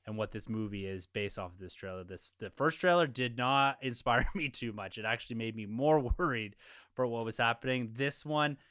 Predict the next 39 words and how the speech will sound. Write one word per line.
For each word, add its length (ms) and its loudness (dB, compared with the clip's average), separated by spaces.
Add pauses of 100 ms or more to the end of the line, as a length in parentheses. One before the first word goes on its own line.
(380)
I 80 0
feel 240 4
I've 120 0
got 100 4
a 40 2
good 320 4
sense 320 2
for 80 -8
the 120 -4
film. 540 0 (800)
I 100 -2
think 160 -4
they're 80 -2
gonna 120 -2
go 200 0
in 80 -2
some 160 -10
pretty 260 4
cool 280 6
ways 240 6
with 100 -6
this 160 -6
character, 640 0 (140)
and 560 -4 (160)
there's 260 -6
lots 460 2
of 120 -8
potential 500 0
here 420 -6 (480)
to 80 -8
create 320 -2
a 40 -4
good 480 0
Spider-Man 720 0
story 520 -6 (340)
and 140 -8
also 380 -2
set 300 0
up 200 2